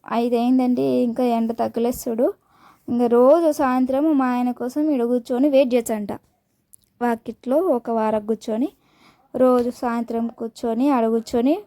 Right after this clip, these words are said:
మా వారి కోసం వెయిటింగ్. ఏం వెయిటింగ్, వచ్చే వాళ్ళు వచ్చారు కదా అని అంటారేమో మళ్ళా.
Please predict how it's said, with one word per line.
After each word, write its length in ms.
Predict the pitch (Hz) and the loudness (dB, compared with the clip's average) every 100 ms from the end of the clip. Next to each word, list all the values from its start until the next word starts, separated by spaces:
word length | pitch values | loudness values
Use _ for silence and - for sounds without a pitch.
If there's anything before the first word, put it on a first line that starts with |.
| _ _ 294 | _ _ -2
మా 340 | 254 247 233 | 0 0 0
వారి 340 | 233 226 214 208 | 0 2 0 -2
కోసం 460 | 214 220 - 330 370 | -4 -6 -6 -10 -4
వెయిటింగ్. 460 | 262 247 240 247 - _ _ _ _ _ _ _ _ _ _ _ _ _ 277 | 0 0 0 -6 -12 _ _ _ _ _ _ _ _ _ _ _ _ _ 2
ఏం 240 | 302 311 | 4 6
వెయిటింగ్, 380 | 320 294 302 302 | 2 2 2 4
వచ్చే 300 | 294 269 294 | 2 2 2
వాళ్ళు 280 | 285 277 254 | 4 2 0
వచ్చారు 340 | 240 262 254 | -2 -2 0
కదా 200 | 247 247 | 0 0
అని 440 | 240 226 220 214 - - | -2 -4 -4 -6 -10 -8
అంటారేమో 600 | 220 240 240 240 220 208 | -4 0 2 0 -2 -4
మళ్ళా. 360 | 208 214 220 | -4 -2 -2